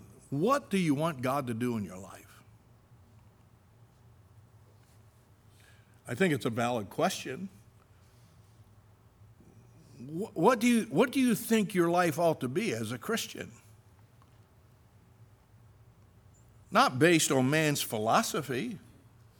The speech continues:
but based on what God has said. Wh-, what, what, what is the reality of what you think you should be? Do you think God ought to be moving? You think God ought to be doing something in the church?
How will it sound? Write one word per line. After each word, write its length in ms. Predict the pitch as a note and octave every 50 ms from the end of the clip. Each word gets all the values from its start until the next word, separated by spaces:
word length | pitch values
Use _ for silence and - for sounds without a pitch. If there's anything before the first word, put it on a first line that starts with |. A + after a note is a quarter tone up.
| - - _ _ _
but 120 | - G3+ G#3
based 360 | F#3+ A3 A3+ B3 A3+ - -
on 160 | A#3+ A#3 A3
what 160 | A#3 A#3 G#3
God 240 | F3 F#3 G#3 A3+ A3
has 140 | A3 G#3+ G3
said. 380 | - - A#3+ D4+ E4+ D4+ - - G#2 - - - - - - - _ - - - - - - - - _ - _ _ _ - _ -
Wh-, 400 | - D#3 - - - D3 - -
what, 320 | C3+ D#3+ C4 B3+ - -
what, 280 | F3 A3+ D4+ C4 E3+ -
what 180 | F3+ B3+ D4+
is 140 | D#4 C4 F#3
the 100 | - A3
reality 640 | F#3 F3 F3 F3 E3+ F#3 A3+ C#4 C4+ G#3 C#3 D3+ F3+
of 100 | F#3+ F#3+
what 200 | F3 F#3 G3 F3+
you 160 | F#3 G#3 G3
think 400 | - - - A#3+ C4 A3 - -
you 100 | G#3+ G#3
should 380 | F#3+ - - A3+ A3+ G3 E3 D#3+
be? 420 | G#3+ C4+ D4+ C4+ D3+ F#2 E2+ - - - - - - - - - - - - - - - - - - B2
Do 80 | C#3
you 140 | F#3 G3+ F#3
think 340 | D#3 - - A3 A3+ A3 E3+
God 240 | G#3+ G#3+ G#3+ A#3+ B3
ought 180 | A3+ G#3+ A3
to 60 | A3 A3
be 160 | G3+ A3 G#3+
moving? 480 | F#3+ F#3+ G3 G3+ A3 A3+ C#4 C#4 C4+
You 160 | A3+ F3 G3 G#3
think 300 | G3+ - C4 C4+ G3+ D3
God 240 | F3 F#3 G#3 A3+
ought 140 | A#3+ B3 B3
to 60 | -
be 140 | G#3 A3+ A3
doing 260 | F#3 A3 A3 A#3 A#3
something 460 | G#3+ - - A#3 A3+ G#3+ G#3+ A3+ A3+ A#3
in 100 | A#3 A#3
the 80 | A#3
church? 560 | A3 - - A3+ A#3+ C#4 D#4 C#4 - - -